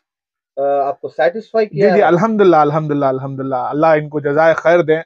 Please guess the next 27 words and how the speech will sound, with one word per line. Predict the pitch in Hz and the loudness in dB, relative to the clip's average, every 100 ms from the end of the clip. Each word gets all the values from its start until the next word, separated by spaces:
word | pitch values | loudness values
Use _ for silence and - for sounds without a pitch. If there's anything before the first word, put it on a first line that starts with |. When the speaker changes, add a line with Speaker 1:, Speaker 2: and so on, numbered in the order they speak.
| _ _ _ _ _ _ _ - | _ _ _ _ _ _ _ -4
Speaker 2:
अल्लाह | 151 165 | 0 4
इनको | 160 160 147 165 | 2 0 -2 2
और | 156 196 185 | 4 4 4
तरक्की | - 175 165 170 | 2 0 2 2
अता | 160 160 | 2 2
फरमाए। | 151 156 151 160 160 | 2 0 0 0 0
सब | 156 190 185 | 0 0 2
लोग | 202 208 | 2 2
जो | 175 180 | 2 2
है | 180 180 | 4 2
अल | 170 _ - 156 | 0 _ -6 -4
तैयबा | 151 160 160 | 0 2 2
को | 156 165 | 2 2
राब्ता | 151 147 _ 160 | 2 2 _ -2
करें | 143 143 147 131 _ _ _ _ | 0 -4 -4 -10 _ _ _ _
जल्द | 143 175 170 | 0 0 2
से | 180 | 0
जल्द | 160 165 | 2 0
जो | 156 | 0
है। | 147 160 165 _ _ _ - | 0 0 0 _ _ _ -4
ये | 156 | 0
माशाअल्लाह | 170 175 190 190 | 0 0 2 4
बहुत | 160 170 220 | 4 0 0
अच्छा | 170 170 254 | -4 0 4
ऑफर | 220 202 214 | 4 4 2
है। | 175 | 2
ये | 131 | -2